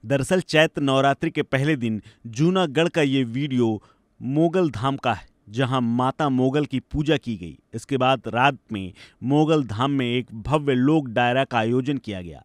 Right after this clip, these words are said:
इस डायरा में कलाकारों पर लाखों रुपए की बारिश की गई। कलाकारों पर सौ और पाँच सौ के नोटों की वर्षा की गई। विधायक देवभाई मलाम, बीजेपी के जूनागढ़ लोकसभा उम्मीदवार राजेश चुडसमा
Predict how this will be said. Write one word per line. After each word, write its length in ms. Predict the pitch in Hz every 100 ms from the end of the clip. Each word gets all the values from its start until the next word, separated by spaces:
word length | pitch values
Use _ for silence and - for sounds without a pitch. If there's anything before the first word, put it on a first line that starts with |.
| _
इस 200 | 127 113
डायरा 380 | 104 123 131 147
में 280 | 123 95 87 _ _ _ _ _
कलाकारों 560 | 139 151 156 156 180 190
पर 140 | 156
लाखों 460 | 131 131 143 185 185
रुपए 240 | 143 139
की 140 | 127 127
बारिश 300 | 123 143 -
की 160 | 139
गई। 280 | 110 104 90 -
कलाकारों 520 | 127 131 123 131 143 151
पर 240 | 113 104
सौ 360 | - - 160 156
और 260 | - 123 117
पाँच 360 | 127 143 151
सौ 120 | 151 131
के 180 | 131
नोटों 420 | 117 117 120 139 139
की 120 | 127
वर्षा 340 | 113 110 -
की 180 | - 120
गई। 220 | 92 87 - _
विधायक 480 | 120 117 151 175 165
देवभाई 520 | 131 160 147 131 151
मलाम, 640 | 151 131 127 147 139 113 104 - _ 120
बीजेपी 500 | 139 127 170 214 214
के 160 | 175
जूनागढ़ 520 | 113 123 175 196 151 139
लोकसभा 480 | 131 147 - 139
उम्मीदवार 680 | 139 131 131 131 147 117 107 - _
राजेश 460 | 107 127 127 165 -
चुडसमा 680 | 127 123 143 151 123 110